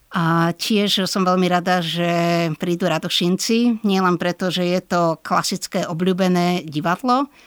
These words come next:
ale aj preto, že pán Štepka bol ambasádorom roku Slovenského divadla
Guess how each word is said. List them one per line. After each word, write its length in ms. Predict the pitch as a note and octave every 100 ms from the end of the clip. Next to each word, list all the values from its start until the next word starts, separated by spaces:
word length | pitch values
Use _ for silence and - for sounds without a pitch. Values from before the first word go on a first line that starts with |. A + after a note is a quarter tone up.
| -
ale 220 | G#3+ F#3+
aj 60 | F3+
preto, 260 | F#3+ F#3+ F#3+
že 200 | E3 E3+
pán 240 | F3 E3+
Štepka 720 | E3+ - F3+ E3+ - F3+ F3
bol 320 | F3 D#3+ E3 -
ambasádorom 960 | F3 D#3 E3+ - F3 F3 F#3 G3 G#3+ B3
roku 240 | F3 -
Slovenského 560 | - F3+ E3+ F3 - D#3+
divadla 640 | E3 D3+ F3+ - G#3+ A3+